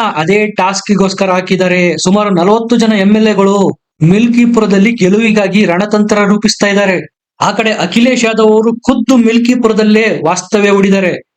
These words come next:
ಅಖಿಲೇಶ್ ಯಾದವ್ ಅವರು ಎಷ್ಟು ಡೇಂಜರಸ್ ವ್ಯಕ್ತಿ ಅಂದ್ರೆ, ಪ್ರಪಂಚದ ನಾನಾ ದೇಶಗಳಿಂದ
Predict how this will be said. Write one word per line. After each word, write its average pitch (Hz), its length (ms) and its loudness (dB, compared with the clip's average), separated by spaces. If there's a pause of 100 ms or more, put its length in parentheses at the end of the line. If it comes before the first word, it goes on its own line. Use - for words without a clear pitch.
(100)
ಅಖಿಲೇಶ್ 233 420 -2
ಯಾದವ್ 226 200 0
ಅವರು 220 140 2
ಎಷ್ಟು 165 300 0
ಡೇಂಜರಸ್ 233 600 0
ವ್ಯಕ್ತಿ 208 320 -2
ಅಂದ್ರೆ, 190 520 0 (100)
ಪ್ರಪಂಚದ 220 480 -2 (140)
ನಾನಾ 196 360 0
ದೇಶಗಳಿಂದ 220 500 0